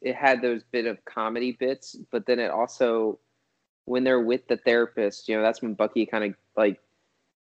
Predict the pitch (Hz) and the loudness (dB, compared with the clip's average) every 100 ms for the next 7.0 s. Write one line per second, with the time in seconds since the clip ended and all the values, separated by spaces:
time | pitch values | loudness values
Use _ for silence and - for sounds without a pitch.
0 | - 127 123 127 123 117 113 107 104 104 | -2 2 6 6 6 2 0 -2 0 2
1 | 113 113 110 104 110 107 104 104 104 107 | 2 0 -6 -2 0 2 2 0 0 -2
2 | 107 104 101 104 98 101 - 104 104 104 | -2 -6 -6 -6 -6 -10 -6 0 2 2
3 | 95 104 107 107 117 - 107 110 104 104 | 0 -4 -4 0 0 0 2 2 2 0
4 | 98 101 - 120 156 151 127 127 127 120 | 0 -2 -4 2 6 6 6 4 4 2
5 | 107 107 107 113 117 98 95 - _ _ | 2 0 0 -2 -2 -2 -6 -10 _ _
6 | _ _ _ _ _ _ - 113 113 | _ _ _ _ _ _ -8 -2 -2